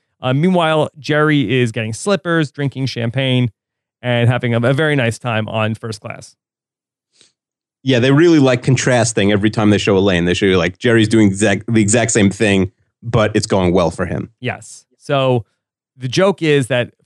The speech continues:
Speaker 1: first class is really nice and coach is not.
Speaker 2: Yeah, which, uh, I think that's fair.
Speaker 1: Yeah, I think it's, it's funny because it's true.
Speaker 2: Yeah, I mean, they probably beat this over the head, like, one, one time too many, but, uh,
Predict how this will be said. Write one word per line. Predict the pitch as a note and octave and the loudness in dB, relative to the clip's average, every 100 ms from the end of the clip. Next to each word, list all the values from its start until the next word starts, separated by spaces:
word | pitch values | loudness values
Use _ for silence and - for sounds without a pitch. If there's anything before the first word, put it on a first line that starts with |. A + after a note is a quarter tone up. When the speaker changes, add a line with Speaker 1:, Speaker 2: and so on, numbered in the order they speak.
| - | -4
Speaker 1:
first | G3+ G3+ - | -2 -2 -2
class | F3 D3+ C3+ | -2 -2 -2
is | - C3 | -2 0
really | C3+ C#3+ B2+ | 0 2 2
nice | C3 A2 A2 - - | 0 -4 -6 -12 -12
and | C3+ | -14
coach | - C#3 B2+ - | -6 -2 -2 -2
is | C3+ A2 | -10 -8
not. | G2+ - _ _ _ _ _ _ _ _ _ _ _ _ _ | -8 -10 _ _ _ _ _ _ _ _ _ _ _ _ _
Speaker 2:
Yeah, | A#2 F2 | -2 0
which, | D#3 E3 | 0 0
uh, | F3+ E3+ | 0 0
I | D#3 | 0
think | F#3 G#3+ | 2 2
that's | G#3+ - | 0 0
fair. | B2+ A#2 - _ - | 0 0 -2 _ -8
Speaker 1:
Yeah, | C#3+ F#2 _ _ | -8 -8 _ _
I | E3 | -4
think | E3+ D#3+ | -2 0
it's, | F3+ - D3 | -2 -4 -6
it's | C#3 C#3+ - | -2 -2 -4
funny | - G#3+ A#3 | -4 0 2
because | F#3+ D#3+ F3 | 2 0 -2
it's | D#3 - | -4 -8
true. | - - - _ _ _ _ _ _ _ _ _ _ _ G3 | -12 -14 -16 _ _ _ _ _ _ _ _ _ _ _ -2
Speaker 2:
Yeah, | F3+ | 0
I | G3 | 2
mean, | A3 | 2
they | G#3+ | 2
probably | G#3+ G#3+ G3 | 2 2 2
beat | D#3+ E3 | 4 2
this | D3+ D3+ | 2 2
over | C3+ | 2
the | B2 A#2+ | 2 2
head, | A#2+ A#2 | 2 0
like, | A2 B2 | 0 2
one, | A#2+ A#2 | 4 4
one | A#2+ A#2+ A#2+ A2+ | 2 2 4 2
time | A2+ A2 A2+ | 2 0 0
too | A2+ | 2
many, | G#2 G#2+ A#2+ | 2 4 2
but, | G#2 F#2 | 2 0
uh, | F#2+ F2+ F#2 | 2 2 2